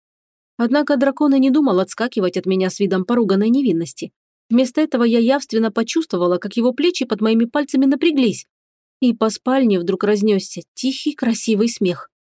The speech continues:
«Он смеется?» Я уставилась на дракона круглыми от удивления глазами. «Замороженный лорд-куратор умеет смеяться? И вообще, я что, сказала что-то смешное?»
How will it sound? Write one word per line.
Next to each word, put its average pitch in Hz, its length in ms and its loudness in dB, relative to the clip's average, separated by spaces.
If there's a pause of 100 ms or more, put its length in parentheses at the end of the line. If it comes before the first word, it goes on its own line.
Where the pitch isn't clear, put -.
(760)
«Он 240 240 4
смеется?» 226 800 2 (520)
Я 254 160 2
уставилась 220 480 2
на 208 100 0
дракона 214 440 0
круглыми 220 400 0
от 196 100 -2
удивления 226 460 2
глазами. 208 520 -2 (680)
«Замороженный 226 760 2
лорд-куратор 233 760 0
умеет 247 280 2
смеяться? 202 640 -2 (540)
И 247 140 2
вообще, 220 440 0
я 196 160 0
что, 190 220 -2
сказала 220 420 0
что-то 240 300 -2
смешное?» 269 580 0